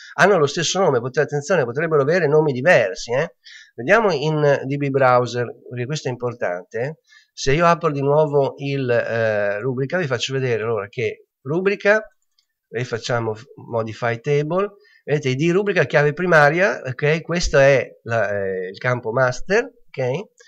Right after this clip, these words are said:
mentre il campo detail è su numeri telefonici, modify table, I D rubrica, vedete, ha lo stesso nome, è un intero, deve essere lo stesso tipo, questa è la chiave esterna, eh, mentre la chiave primaria di numeri telefonici è I D numero, ok,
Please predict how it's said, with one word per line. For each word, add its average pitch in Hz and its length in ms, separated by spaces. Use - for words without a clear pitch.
mentre 135 300
il 123 40
campo 143 340
detail 190 460
è 127 80
su 131 160
numeri 135 260
telefonici, 151 800
modify 147 460
table, 170 540
I 208 140
D 151 180
rubrica, 117 460
vedete, 135 200
ha 135 40
lo 165 80
stesso 143 340
nome, 113 360
è - 60
un 131 100
intero, 131 680
deve 113 160
essere 123 140
lo 107 40
stesso 139 320
tipo, 123 360
questa 156 240
è - 20
la 131 80
chiave 110 240
esterna, 98 560
eh, 139 200
mentre 117 220
la 127 60
chiave 131 240
primaria 131 420
di 113 120
numeri 135 220
telefonici 143 460
è - 40
I 127 100
D 123 120
numero, 107 400
ok, - 220